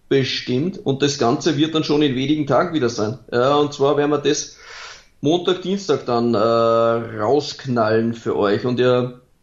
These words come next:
wisst ja hoffentlich, wo ihr uns überall abonnieren könnt, wo ihr uns folgen könnt. Auf iTunes, auf, äh, Pocket Casts, auf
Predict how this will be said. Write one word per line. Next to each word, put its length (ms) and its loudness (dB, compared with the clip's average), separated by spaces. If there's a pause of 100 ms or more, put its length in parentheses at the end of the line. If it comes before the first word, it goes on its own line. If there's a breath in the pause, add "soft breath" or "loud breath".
(300)
wisst 220 -2
ja 80 4
hoffentlich, 460 0
wo 140 -2
ihr 100 0
uns 180 -2
überall 640 2 (380)
abonnieren 400 2
könnt, 380 -4 (140)
wo 140 -2
ihr 20 2
uns 100 -4
folgen 280 0
könnt. 260 -2 (920)
Auf 240 0
iTunes, 640 0
auf, 380 -2
äh, 220 0 (120)
Pocket 380 -4
Casts, 480 2
auf 160 -8